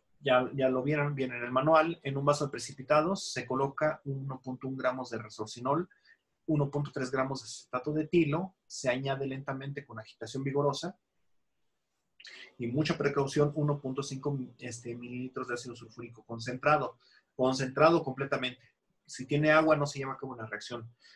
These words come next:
Entonces, eh, el agente es, eh, el ácido sulfúrico, como les había dicho, es uno de los mejores agentes deshidratantes. De hecho, cuando trabajan con, ¿cómo se llaman? Se me fue el nombre de los deshidratados,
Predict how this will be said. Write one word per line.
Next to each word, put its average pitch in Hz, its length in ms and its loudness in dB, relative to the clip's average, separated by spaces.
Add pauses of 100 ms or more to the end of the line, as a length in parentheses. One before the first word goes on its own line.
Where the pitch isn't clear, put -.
(160)
Entonces, 135 520 -2
eh, 135 320 6
el 139 200 2
agente 165 480 4
es, 147 220 0
eh, 139 280 6
el 139 120 4
ácido 175 240 8
sulfúrico, 160 520 0
como 127 180 -4
les - 140 -12
había 139 160 0
dicho, 156 220 0
es 165 120 -4
uno 156 140 2
de 135 60 2
los 117 180 -2
mejores 147 380 -2
agentes 139 360 -6
deshidratantes. 120 840 -6 (840)
De 151 240 8
hecho, 175 300 2
cuando 127 420 4
trabajan 147 460 4
con, 113 920 -4 (1900)
¿cómo 185 240 0
se 160 180 -4
llaman? 160 460 -2
Se - 160 -14
me 131 100 -8
fue 165 180 -6
el 160 100 -4
nombre 170 240 0
de 127 80 -2
los 120 320 -4
deshidratados, 131 760 0